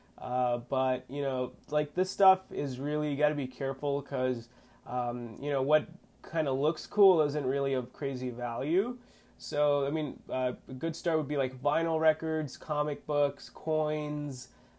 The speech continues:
um, you know, even sometimes people even co-, collect, like, classic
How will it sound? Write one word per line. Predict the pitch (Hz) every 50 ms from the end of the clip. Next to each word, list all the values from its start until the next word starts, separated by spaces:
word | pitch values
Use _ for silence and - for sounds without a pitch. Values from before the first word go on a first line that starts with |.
| _ - -
um, | 113 120 123 123 120 123 123 123 120 113 113 110 -
you | - 139 147 147
know, | 139
even | 143 147 151 151 143
sometimes | - 165 156 151 - 170 156 151 143 -
people | - 156 147 160 151
even | 151 143 143 127
co-, | - - 143 - -
collect, | - - 151 147 143 139 - -
like, | 135 127 127
classic | - - - 151 135 135 135 - - 135 -